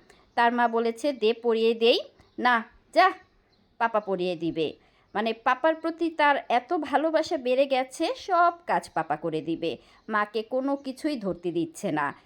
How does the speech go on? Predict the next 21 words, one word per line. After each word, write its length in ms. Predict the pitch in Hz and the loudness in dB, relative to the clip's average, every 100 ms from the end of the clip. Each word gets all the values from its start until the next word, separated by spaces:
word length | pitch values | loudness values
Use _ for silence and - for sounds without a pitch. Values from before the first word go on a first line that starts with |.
| _ _ | _ _
সে 180 | - 233 | -6 -4
খাবে 420 | 226 254 214 214 | -2 -2 0 -2
পাপার 340 | 214 196 202 202 | -2 -2 0 0
হাতে, 480 | 220 269 202 196 190 | -2 -4 -4 -4 -4
ঘুমাবে 440 | 190 247 240 240 | -4 0 0 0
পাপার 340 | 233 190 180 180 | -2 -4 -2 -4
সাথে, 540 | - 185 - 208 190 185 | -2 -4 -4 -4 -4 -2
পাপা 260 | 202 208 | -2 -2
তাকে 300 | 208 196 202 | -4 -6 -6
জামা 280 | 185 185 202 | -2 -2 -2
পরিয়ে 360 | 196 196 190 180 | -4 -4 -4 -4
দিচ্ছে, 460 | 175 170 - 185 | -4 -6 -6 -6
জুতা 300 | 180 233 277 | -4 -4 -4
পরিয়ে 360 | 277 269 240 226 | -2 -2 -2 -4
দিচ্ছে, 420 | 208 214 - 208 | -4 -8 -6 -6
ঝুটি 280 | 208 240 302 | -4 -8 -6
করে 260 | 294 277 | 0 0
দিচ্ছে, 500 | 254 254 247 - 349 523 - _ _ | 0 -6 -12 -6 -6 -6 -14 _ _
সব 280 | - 349 359 359 | 2 4 4 0
কিছু 240 | 240 - | -10 -8
পাপা। 440 | 196 175 - 139 | -2 -2 0 -2